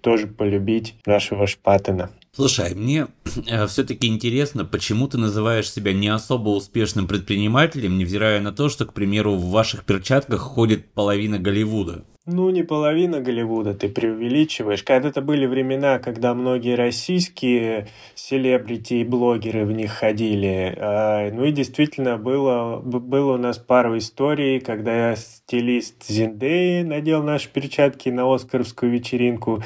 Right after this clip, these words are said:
Speaker 1: и потом должна была сама Бейонсе, но надела дочка Бейонсе. И у нас есть, э, <laughs> фотография, она даже выложила это в Инстаграме и так далее. Но этот бизнес мы полгода назад продали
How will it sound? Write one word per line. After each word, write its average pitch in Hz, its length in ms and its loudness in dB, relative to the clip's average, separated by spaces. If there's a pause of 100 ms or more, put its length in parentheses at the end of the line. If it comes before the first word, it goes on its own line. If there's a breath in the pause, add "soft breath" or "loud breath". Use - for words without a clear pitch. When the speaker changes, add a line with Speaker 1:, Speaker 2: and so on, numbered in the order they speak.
(320 loud breath)
Speaker 1:
и 117 60 -2
потом 120 520 0
должна 120 440 0
была 113 260 0
сама 120 360 -2
Бейонсе, 156 840 0
но 135 560 -2 (220 loud breath)
надела 127 840 0
дочка 131 440 0
Бейонсе. 101 720 -2
И 90 40 -6
у 95 40 -4
нас 120 300 0
есть, 110 400 -2
э, 98 240 0 (220)
<laughs> 185 400 -2
фотография, 123 880 -2
она 107 180 0
даже 104 240 0
выложила 104 480 0
это 104 160 -4
в 107 60 -2
Инстаграме 113 800 -2
и - 20 -6
так 101 240 0
далее. 92 300 -2 (280 loud breath)
Но 135 500 0
этот 135 300 -2
бизнес 123 600 0
мы 123 320 2 (140)
полгода 120 440 0
назад 117 440 -2
продали 117 600 0